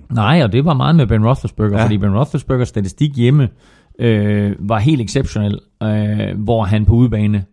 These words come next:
Speaker 1: øh, var om ikke forfærdelig, så i hvert fald middelmådig.
Speaker 2: Ja. Så bliver det spændende at følge, øh, J J Watts lillebror, det har vi aftalt at,
Speaker 1: Ja.
Speaker 2: at, at, at kalde ham, øh,
Speaker 1: Ja,
Speaker 2: udelukkende.
Speaker 1: præcis.
Speaker 2: J J Watts lillebror.
Speaker 1: J J Watts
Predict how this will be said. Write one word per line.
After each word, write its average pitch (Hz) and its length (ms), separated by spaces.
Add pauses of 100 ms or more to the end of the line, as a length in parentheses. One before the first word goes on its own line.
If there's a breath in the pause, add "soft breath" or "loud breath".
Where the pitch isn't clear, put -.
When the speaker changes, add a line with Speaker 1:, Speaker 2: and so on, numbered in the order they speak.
(140)
Speaker 1:
øh, 101 340
var 104 140
om 101 140
ikke 123 120
forfærdelig, 110 480
så 110 80
i - 20
hvert 104 140
fald 110 120
middelmådig. 95 580
Speaker 2:
Ja. 85 100 (1200 soft breath)
Så 143 100
bliver 156 80
det 147 60
spændende 156 220
at 135 60
følge, 156 280
øh, 117 280
J 139 40 (140)
J 139 60
Watts 131 280
lillebror, 131 360
det 127 100
har 127 100
vi 113 80
aftalt 104 480
at, 95 60
Speaker 1:
Ja. 98 60
Speaker 2:
at, 87 460
at, 87 40
at 90 80
kalde 135 180
ham, 127 300
øh, 101 160
Speaker 1:
Ja, 185 80
Speaker 2:
udelukkende. 131 480
Speaker 1:
præcis. 185 460 (260)
Speaker 2:
J - 40 (100)
J 147 40
Watts 110 260
lillebror. 95 320 (100)
Speaker 1:
J - 20
J 185 240
Watts 170 360